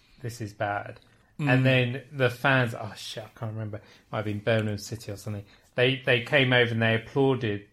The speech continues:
Speaker 1: the Oldham fans because of, uh, the achievements that, that sort of
Speaker 2: Well, that was the
Speaker 1: made
Speaker 2: time
Speaker 1: that
Speaker 2: when
Speaker 1: sort of
Speaker 2: Oldham were on an absolute high, and they
Speaker 1: Mm.
Speaker 2: got to the Premier League and they got to the F A Cup semi-final in nineteen ninety, lost in a replay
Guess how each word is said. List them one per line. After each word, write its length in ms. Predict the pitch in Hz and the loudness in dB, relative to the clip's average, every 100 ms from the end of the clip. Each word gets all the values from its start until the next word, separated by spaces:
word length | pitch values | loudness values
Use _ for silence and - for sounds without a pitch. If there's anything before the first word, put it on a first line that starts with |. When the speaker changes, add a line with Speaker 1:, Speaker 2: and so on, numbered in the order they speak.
| _ | _
Speaker 1:
the 120 | 113 | -2
Oldham 360 | 117 113 107 101 | 0 0 -2 -6
fans 600 | 101 110 107 104 110 - _ _ _ | -8 -6 -6 -6 -10 -16 _ _ _
because 380 | 110 117 101 107 | -8 -4 -4 -2
of, 220 | 101 101 - 156 | -4 -6 -12 -8
uh, 220 | 104 98 | -6 -4
the 120 | 104 | -6
achievements 520 | 98 - 110 107 110 - | -10 -8 -8 -8 -12 -14
that, 180 | 104 104 _ - | -14 -14 _ -10
that 160 | 107 - - | -10 -10 -16
sort 180 | 123 | -10
of 40 | 110 | 2
Speaker 2:
Well, 60 | 160 | 4
that 100 | 143 | 6
was 100 | 120 | 4
the 80 | |
Speaker 1:
made 80 | 120 | 2
Speaker 2:
time 200 | - 143 | 4 6
Speaker 1:
that 40 | 127 | 6
Speaker 2:
when 60 | 127 | 6
Speaker 1:
sort 100 | 143 | 8
of 40 | |
Speaker 2:
Oldham 240 | 143 120 117 | 8 6 6
were 100 | 117 | 4
on 80 | 117 | 4
an 100 | 120 | 4
absolute 480 | 117 - 123 113 117 | 0 0 0 0 -2
high, 360 | - 147 151 113 | -2 4 6 6
and 120 | 107 | 2
they 300 | 110 113 110 110 - 110 | 0 0 -2 -4 -14 -10
Speaker 1:
Mm. 220 | 104 101 | -6 0
Speaker 2:
got 180 | 139 - | 0 0
to 100 | 143 | 0
the 100 | 117 | 0
Premier 460 | 113 - 139 127 120 | -2 4 6 6 4
League 260 | 123 120 | 2 2
and 140 | 123 117 | 2 2
they 100 | 117 | 0
got 160 | 113 | -2
to 140 | - 120 | -2 0
the 160 | 120 | 0
F 120 | 123 | 0
A 80 | 123 | -2
Cup 220 | 120 143 | -2 -2
semi-final 680 | - 131 123 120 127 123 127 139 - - - - _ _ | 0 0 0 4 4 4 2 -2 -12 -20 -20 -20 _ _
in 220 | 170 165 | 6 8
nineteen 420 | 139 113 110 117 113 | 8 6 2 0 0
ninety, 540 | 110 104 - 147 - - _ - | 0 -2 -4 -4 -6 -20 _ -4
lost 440 | 123 - - - | -4 -4 -8 -10
in 120 | 143 120 | -2 2
a 160 | 117 | 2
replay 760 | 113 120 143 135 - 113 117 | 2 2 2 2 -2 -2 0